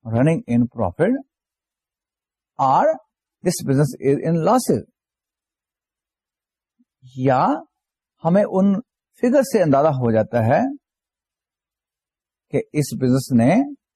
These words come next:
اپنے ایکسپینسز کو بہت پراپرلی مینج کیا ہوا ہے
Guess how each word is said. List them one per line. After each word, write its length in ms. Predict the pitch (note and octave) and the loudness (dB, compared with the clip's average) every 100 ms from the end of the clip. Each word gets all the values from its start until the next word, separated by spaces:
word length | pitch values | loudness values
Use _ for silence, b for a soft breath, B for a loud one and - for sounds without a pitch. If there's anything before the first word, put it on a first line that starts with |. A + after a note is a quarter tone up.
| _ _ _ _ _ | _ _ _ _ _
اپنے 320 | - C3 - D3+ | -4 -2 0 -2
ایکسپینسز 720 | - B2+ - - D3 F3+ D#3 | 0 -6 -6 -4 -2 -2 -4
کو 160 | F#3+ F3 | -2 -2
بہت 420 | C3+ C3+ D3+ - | 0 -2 -2 -2
پراپرلی 420 | B2+ A#2 A#2+ C#3 | -2 0 0 0
مینج 360 | D3 G2+ F#2 - | 0 -2 -4 -4
کیا 180 | A#2 | -2
ہوا 240 | C3 C#3 F3 | 0 2 2
ہے 280 | C4 D4 | 0 -2